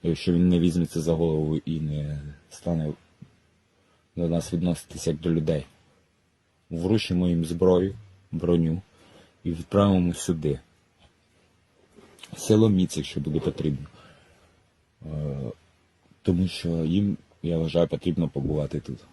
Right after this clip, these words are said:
Побачити, як ця війна насправді,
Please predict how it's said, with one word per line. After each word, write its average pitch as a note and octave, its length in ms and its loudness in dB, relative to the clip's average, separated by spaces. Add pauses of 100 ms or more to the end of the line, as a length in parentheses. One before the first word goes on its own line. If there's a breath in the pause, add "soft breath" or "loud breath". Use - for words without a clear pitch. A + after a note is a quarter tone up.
(420)
Побачити, D#2+ 500 -4
як D#2+ 200 -2
ця D#2+ 180 -2
війна D#2 400 0
насправді, D2 680 -6